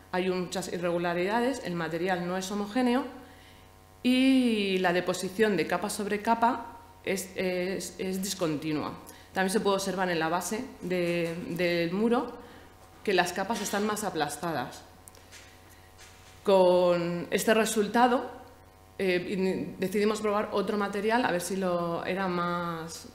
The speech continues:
mu-, mejor que, que el que nos había, que la, que, que este material. Y como se puede ver en la, en la fotografía, el resultado fue mejor, era un material mucho más homogéneo,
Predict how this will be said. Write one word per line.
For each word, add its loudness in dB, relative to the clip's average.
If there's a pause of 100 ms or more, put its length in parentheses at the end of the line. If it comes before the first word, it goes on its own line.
(540)
mu-, -6
mejor -2
que, -2
que -4
el -4
que -4
nos -6
había, -4 (540)
que -4
la, -4
que, -4
que -8
este -6
material. -4 (800)
Y -4
como 0
se -2
puede 2
ver 2
en -2
la, -4
en -6
la -2
fotografía, -2 (960)
el -2
resultado 0
fue -6
mejor, -4
era 2
un -2
material -2
mucho -6
más -6
homogéneo, -2